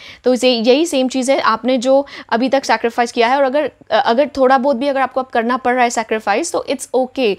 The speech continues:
सब कुछ आपके लिए अलाइन हो रहा है।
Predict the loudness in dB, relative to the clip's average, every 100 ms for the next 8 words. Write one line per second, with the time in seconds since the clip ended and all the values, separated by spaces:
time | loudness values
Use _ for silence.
0 | -8 -14 -6 -4 -4 -6 -4 -6 -4 -2
1 | 0 0 0 0 0 0 -2 0 0 -2
2 | -2 -4 -4 -8 -8 _